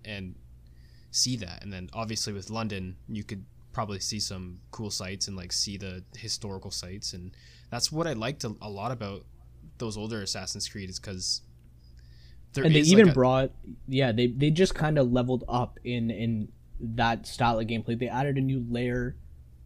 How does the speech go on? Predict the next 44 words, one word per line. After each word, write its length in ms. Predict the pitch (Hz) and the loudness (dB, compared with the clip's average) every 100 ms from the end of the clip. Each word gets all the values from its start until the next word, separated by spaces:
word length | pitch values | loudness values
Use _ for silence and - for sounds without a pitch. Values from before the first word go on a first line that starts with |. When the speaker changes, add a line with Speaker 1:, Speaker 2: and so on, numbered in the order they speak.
| - | -8
Speaker 2:
to 180 | - 131 | 2 2
it 120 | 113 | 2
each 200 | 131 - | 0 0
and 60 | 123 | 2
every 120 | 117 | 2
time. 240 | 120 107 | 0 0
Like, 120 | 110 127 | 0 2
I 60 | |
remember 540 | 131 143 151 143 139 139 - - - | 2 2 4 4 2 -2 -12 -12 -2
with 160 | 131 131 | 2 4
Assassin's 440 | 127 143 143 143 | 6 6 6 2
Creed 220 | 135 123 151 | 4 2 6
three, 400 | 170 160 123 123 - | 6 6 4 2 -6
you, 280 | 127 147 139 - | 0 0 0 2
they 200 | 139 139 | 4 6
took 240 | - - | 6 6
you 120 | 170 | 6
out 200 | 123 151 | 6 6
of 320 | 143 123 - - - - - - - - - - - | 6 6 2 -12 -12 -10 -10 -16 -16 -12 -10 -6 -2
Europe, 540 | 127 175 190 113 - 127 | 10 12 12 10 2 -2
essentially, 480 | - 120 - 113 | 2 2 4 2
right? 320 | 107 117 135 - | 4 4 4 2
Putting 240 | 143 139 | 8 8
you 180 | 127 127 | 8 6
in, 240 | 123 117 | 6 6
in 300 | 113 117 113 - | 4 2 0 -2
America, 600 | 127 120 143 151 139 120 | 0 4 6 4 4 4
like, 240 | 127 135 120 | 4 2 2
the 80 | 117 | 0
developing 520 | 117 123 127 127 120 | 4 6 4 4 2
America. 460 | 113 120 123 117 | 2 2 0 0
And 320 | 107 120 117 - - - - | -2 2 2 0 -10 -12 0
you're 160 | 131 | 4
not, 380 | 143 165 170 127 - | 6 8 8 4 -4
like, 240 | 151 131 127 | 4 4 6
they 80 | |
kinda 240 | 127 190 180 | 6 6 6
trick 300 | - 175 - | 6 4 6
you 80 | 135 | 4
with 100 | 117 | 4
that 120 | 113 | 4
game 200 | 117 117 | 4 2
at 140 | 107 | 0
first 380 | 120 98 - - | 0 0 -4 -14